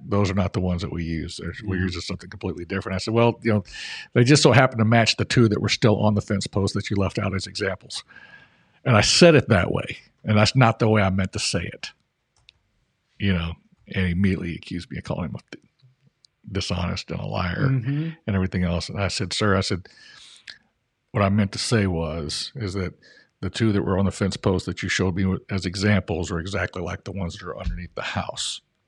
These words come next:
Speaker 1: Okay? I can come back out and we can compare those, okay, and see if they're any different.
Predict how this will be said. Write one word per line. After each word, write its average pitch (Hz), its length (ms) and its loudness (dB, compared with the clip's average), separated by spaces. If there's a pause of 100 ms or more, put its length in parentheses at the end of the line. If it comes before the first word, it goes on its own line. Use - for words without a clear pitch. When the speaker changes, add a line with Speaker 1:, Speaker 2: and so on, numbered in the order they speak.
(200)
Speaker 1:
Okay? 92 360 -2 (420)
I 98 140 0
can 104 180 -4
come 113 240 0
back 120 260 4
out 104 280 4
and 92 100 -4
we 92 80 0
can - 160 -6
compare 92 480 -2
those, - 400 -8 (640)
okay, 90 380 -2
and 104 160 -6
see - 140 -2
if 90 100 -4
they're 90 160 -2
any 87 120 -2
different. - 500 -6